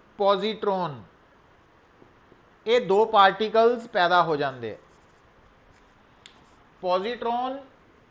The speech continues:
ਇਲੈਕਟ੍ਰੋਨ। ਹੁਣ ਪੋਜ਼ਿਟ੍ਰੋਨ basically ਬੇਟਾ ਇੱਕ ਐਲੀਮੈਂਟਰੀ ਪਾਰਟੀਕਲ ਹੈ, like ਇਲੈਕਟ੍ਰੋਨ ਹੀ ਹੈ।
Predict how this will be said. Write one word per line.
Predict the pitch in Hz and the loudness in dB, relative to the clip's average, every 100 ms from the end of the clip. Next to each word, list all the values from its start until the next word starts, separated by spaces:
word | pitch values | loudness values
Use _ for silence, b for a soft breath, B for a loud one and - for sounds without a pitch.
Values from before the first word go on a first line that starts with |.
| _ _ _ _ _ 196 | _ _ _ _ _ -10
ਇਲੈਕਟ੍ਰੋਨ। | 180 196 196 208 170 147 107 - _ _ _ _ _ _ _ _ _ 190 | -6 -6 -8 -12 -12 -12 -16 -20 _ _ _ _ _ _ _ _ _ -12
ਹੁਣ | 247 | -12
ਪੋਜ਼ਿਟ੍ਰੋਨ | 240 208 180 185 247 247 247 247 254 | -12 -4 -2 -2 -6 -4 -4 -4 -4
basically | 214 202 240 233 240 240 | -6 -4 -8 -6 -6 -6
ਬੇਟਾ | 226 226 226 | -4 -4 -4
ਇੱਕ | 226 226 | -6 -8
ਐਲੀਮੈਂਟਰੀ | 170 185 190 196 190 196 196 | -6 -4 -4 -6 -8 -8 -4
ਪਾਰਟੀਕਲ | 185 180 190 190 196 196 | -2 -4 -4 -6 -4 -4
ਹੈ, | 190 | -2
like | 170 175 185 | -2 -2 -4
ਇਲੈਕਟ੍ਰੋਨ | 190 165 165 190 185 185 | -4 -6 -8 -10 -10 -10
ਹੀ | 185 | -10
ਹੈ। | 190 214 - | -10 -10 -14